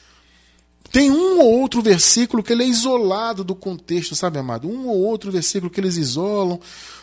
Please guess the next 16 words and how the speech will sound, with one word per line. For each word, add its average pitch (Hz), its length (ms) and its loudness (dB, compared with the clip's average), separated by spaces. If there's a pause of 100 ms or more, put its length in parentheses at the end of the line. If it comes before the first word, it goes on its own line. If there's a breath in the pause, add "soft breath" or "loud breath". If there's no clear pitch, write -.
(120 loud breath)
mas 185 160 0
quando 247 200 0
você 233 300 4
coloca 214 440 0
os 185 80 -2
versículos 175 680 0
todos, 175 320 0
a - 20 -10
palavra 180 280 -2
de 165 120 -6
Deus 156 240 -2
toda 220 200 -4
dentro 185 260 -6
do - 20 -8
seu 175 160 2
contexto, 156 840 -4